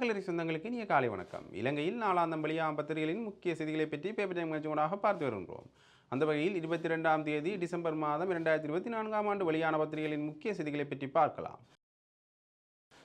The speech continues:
முதலில் உதயன் பத்திரிகையில் அமைந்துள்ள முக்கிய செய்திகளாக, இலங்கைக்கு நிதியுதவி வழங்குவதா இல்லையா, நாணய நிதியம் ஆலோசனை, எதிர்வரும் வாரங்களில் முடிவு தெரியும். இலங்கைக்கு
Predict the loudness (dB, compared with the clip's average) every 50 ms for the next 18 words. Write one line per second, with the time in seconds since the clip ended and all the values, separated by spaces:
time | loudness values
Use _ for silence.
0 | -18 -6 -2 2 4 4 4 2 2 2 2 2 2 0 0 0 0 0 2 2
1 | 2 0 0 0 0 0 0 0 -2 -2 -2 -2 -2 0 0 2 4 8 8 8
2 | 6 4 0 -6 -4 -4 -4 -4 -6 -12 -20 -20 -20 _ 2 4 4 6 4 4
3 | 4 2 2 0 0 0 0 0 0 0 2 2 4 4 4 4 4 4 4 2
4 | 4 4 6 6 6 6 6 6 4 4 2 2 2 0 -4 -10 -16 -14 -2 4
5 | 6 6 6 6 4 4 2 0 2 2 2 2 4 6 6 6 6 6 2 0
6 | -4 -6 -6 -10 -8 _ -2 -2 2 4 4 4 4 6 8 10 10 10 8 6
7 | 4 2 2 2 2 4 4 4 4 6 6 6 4 4 0 -2 -8 -12 -18 -20
8 | -20 -20 -20 -20 _ _ _ 2 6 6 8 8 6 4 2 2 -2